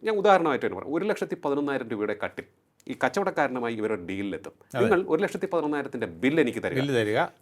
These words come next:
Speaker 1: നിങ്ങൾക്ക് ഞാൻ അമ്പതിനായിരം രൂപ തരും.
Speaker 2: അതെ, നിങ്ങൾക്ക്
Speaker 1: ഏ?
Speaker 2: ആക്ച്വൽ വില.
Speaker 1: ആക്ച്വൽ വില തരും.
Speaker 2: ആ.
Speaker 1: പക്ഷേ
Speaker 2: വേണമെങ്കിൽ
Speaker 1: ഒരു ലക്ഷ-,
Speaker 2: അയ്യായിരം രൂപ കൂട്ടിയും തരും.
Speaker 1: കൂട്ടിയും തരും.
Speaker 2: ആ.
Speaker 1: അതെ, അയ്യായിരം രൂപ കൂട്ടിയും തരും. അതാണ്, അതാണ്
Speaker 2: ഈ
Speaker 1: ഇതിൻ്റെ ഏറ്റവും വലിയ
Speaker 2: കാർഡ്
Speaker 1: ഡീൽ.
Speaker 2: ഇറക്കുന്നതിന്.
Speaker 1: അപ്പോൾ ഈ ബില്ല് തരുന്നതിനാണ് ഈ അയ്യായിരം രൂപ കൂട്ടി കൊടുക്കുന്നത്.
Speaker 2: കൊടുക്കുന്നത്.
Speaker 1: ഈ ബില്ല് വെച്ചിട്ട്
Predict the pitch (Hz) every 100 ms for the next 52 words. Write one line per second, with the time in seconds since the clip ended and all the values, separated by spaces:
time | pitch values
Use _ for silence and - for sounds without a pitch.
0 | 240 285 302 285 285 262 240 233 214 165
1 | 135 - 175 131 - - 139 180 277 214
2 | 196 214 196 165 127 - 185 - 190 170
3 | 139 98 147 113 - - - - 180 170
4 | 190 180 185 190 180 196 185 185 143 233
5 | 226 165 107 87 127 107 - 190 95 156
6 | 208 214 202 185 170 185 165 120 95 -
7 | 160 170 113 127 175 175 165 160 151 160
8 | 156 175 175 - 139 120 90 - 202 170
9 | 120 170 254 302 190 151 143 110 113 107
10 | 147 117 113 117 104 104 104 104 87 78
11 | - 117 92 85 - - 151 139 220 285
12 | 160 - 104